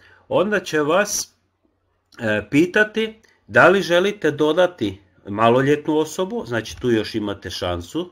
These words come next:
dodati, ako njoj želite kupiti, i pitat će vas, znači, ako ne želite maloljetnoj nego sebi, onda ništa tu ne klikate.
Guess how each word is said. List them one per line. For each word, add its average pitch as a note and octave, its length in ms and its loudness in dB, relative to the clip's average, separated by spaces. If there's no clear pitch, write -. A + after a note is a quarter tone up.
dodati, C3 360 -2
ako F#2+ 260 -6
njoj F#2+ 300 -2
želite C#3 420 -6
kupiti, F#3+ 560 -8
i A3 260 -4
pitat F#3+ 340 -6
će E3+ 160 -4
vas, E3+ 440 -2
znači, D#3 280 2
ako D#3+ 220 4
ne D#3+ 200 2
želite F3 460 2
maloljetnoj A#2 600 2
nego G2+ 260 -2
sebi, F#3 380 0
onda F#3+ 240 -2
ništa F3 460 -4
tu C#3+ 200 -4
ne A2+ 220 0
klikate. G2+ 520 -4